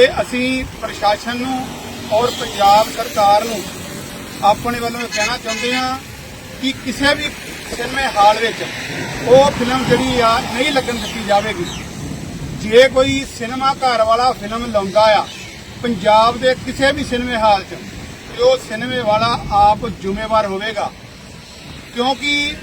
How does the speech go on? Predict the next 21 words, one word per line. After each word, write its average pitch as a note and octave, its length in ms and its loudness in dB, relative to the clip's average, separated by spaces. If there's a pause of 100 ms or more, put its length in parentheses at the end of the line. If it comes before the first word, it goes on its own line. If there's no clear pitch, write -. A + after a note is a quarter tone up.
(180)
ਮੈਂ B3 200 2 (100)
ਸਿਨੇਮੇ C4 320 -2
ਹਾਲ A#3+ 260 2
ਦੇ A#3+ 140 6
ਆਪਣੇ, A#3+ 380 -2
ਉਹ B3 160 -6
ਵੀ C#4+ 120 -4
ਸਾਡੇ A#3 300 4
ਭਰਾ B3 300 2
ਹੀ A3+ 160 -2
ਆ, G3 140 0 (600)
ਉਹਨਾਂ B3+ 280 -4
ਨੂੰ D4 100 -4
ਮੈਂ C4+ 140 0
ਬੇਨਤੀ - 380 -10
ਕਰਦਾ, A#3+ 340 0 (220)
ਤੁਹਾਡੀਆਂ A#3+ 580 0
ਫਿਲਮਾਂ B3+ 440 0
ਜਿਹੜੀਆਂ B3 420 0
ਆ C4 120 4
ਬਹੁਤ C4+ 480 6